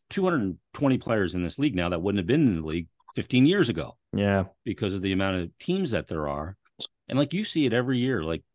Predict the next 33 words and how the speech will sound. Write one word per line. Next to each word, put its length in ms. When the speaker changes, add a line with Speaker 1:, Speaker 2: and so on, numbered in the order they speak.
Speaker 1:
like, 200
watching 320
the 40
Cup 220
final, 300
it's 120
total 320
throwback, 560
right? 280
It's 160
been 80
Speaker 2:
Yes. 100
Speaker 1:
so 300
physical. 640
Look 140
at 80
Matthew 260
Tkachuk. 400
I 60
mean, 160
Jesus, 400
I 100
love 400
the 120
guy. 240
Speaker 2:
Mm-hmm. 300
Speaker 1:
And 480
you 180
see 300
all 140
these 220
guys, 480
like, 260